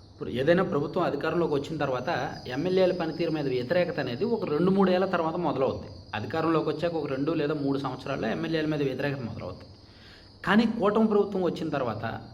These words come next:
just రెండు లేదా మూడు నెలల్లోనే వ్యతిరేకత మొదలైందంటే నమ్మగలరా?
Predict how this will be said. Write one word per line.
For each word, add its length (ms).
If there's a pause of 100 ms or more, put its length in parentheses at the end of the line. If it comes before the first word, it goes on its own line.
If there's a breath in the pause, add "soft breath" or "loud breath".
(120)
just 520
రెండు 300
లేదా 260
మూడు 380
నెలల్లోనే 680
వ్యతిరేకత 440
మొదలైందంటే 840
నమ్మగలరా? 400